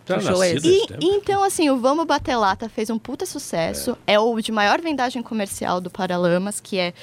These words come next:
Speaker 3: deu um milhão de discos vendidos, e o Severino era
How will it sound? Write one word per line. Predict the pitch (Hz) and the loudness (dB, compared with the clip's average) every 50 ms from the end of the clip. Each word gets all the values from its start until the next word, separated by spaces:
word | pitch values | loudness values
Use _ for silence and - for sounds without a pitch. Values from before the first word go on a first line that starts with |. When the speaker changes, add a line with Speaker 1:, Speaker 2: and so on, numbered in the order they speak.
| - - - - - - | -18 -18 -18 -20 -14 -2
Speaker 3:
deu | 170 196 190 190 190 185 - | 2 4 4 4 4 2 2
um | 196 254 320 349 | 2 4 4 4
milhão | 330 277 233 240 233 240 | 4 2 2 2 0 0
de | 196 202 | 0 -2
discos | 175 185 190 - - 190 175 - | -4 -6 -6 -6 -6 -8 -6 -4
vendidos, | 180 175 170 165 170 175 180 190 233 - 202 | -2 -2 -2 -2 -2 -2 -2 -2 -4 -2 0
e | 247 294 | 0 2
o | 277 | 2
Severino | - - 302 285 294 285 277 269 285 277 294 285 | 2 0 0 2 2 2 2 2 2 2 4 4
era | 269 262 262 269 277 294 | 4 4 4 2 2 0